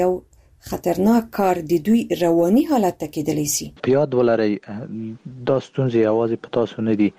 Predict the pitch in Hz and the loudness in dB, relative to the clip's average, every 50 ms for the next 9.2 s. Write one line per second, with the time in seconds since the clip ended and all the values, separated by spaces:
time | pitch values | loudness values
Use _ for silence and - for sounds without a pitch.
0 | - - - - 110 110 101 104 98 101 101 107 120 113 - - 110 110 110 117 | -12 -20 -10 -6 -4 -2 0 0 0 0 0 0 -2 -2 -2 0 0 2 2 2
1 | 117 113 104 92 - 131 131 120 104 101 98 98 104 101 98 101 110 104 98 98 | 0 0 -2 -2 -2 -2 0 2 0 0 0 0 -2 -2 0 0 0 -2 0 0
2 | 98 95 - - - 113 113 107 101 - - 101 98 98 104 95 - - - - | -2 -4 -4 -2 -2 0 0 0 -2 -2 -2 -2 -2 0 -2 -2 -4 -6 -6 -6
3 | 117 104 - 104 - - - 110 104 98 - 117 104 - - _ - 123 117 - | -4 -4 -4 -4 -6 -4 -2 -2 0 2 2 0 0 0 -4 _ -2 -2 -2 -2
4 | 127 - - - 135 143 143 143 139 135 123 110 101 147 143 - - - 113 107 | -4 -6 -2 0 0 0 0 0 -2 -2 -4 -2 -2 -2 -2 -2 -4 -4 -4 -2
5 | 104 107 107 104 - - 110 104 104 101 95 101 95 101 113 113 123 127 131 120 | -2 -2 -2 -4 -4 -2 0 0 0 0 0 -4 -8 -8 -4 -2 0 0 0 -2
6 | - - 123 117 - _ - 123 120 - - 120 - - 117 117 113 113 120 117 | -2 -2 -2 -2 -4 _ -4 -2 -2 -2 -4 -4 -4 -2 -2 0 0 0 -2 -4
7 | - 117 104 - - 123 110 - - 117 - - - 127 131 127 123 120 131 139 | -4 -6 -6 -4 -4 -4 -2 -2 -4 -6 -6 -6 -2 -2 0 2 2 2 2 0
8 | 135 - 135 127 123 - - - - - - - - - 113 120 123 127 135 143 | 0 0 -2 -2 -2 -4 -10 -20 -20 -20 -20 -16 -6 -2 0 2 2 2 2 0
9 | 131 131 123 | 0 -2 -4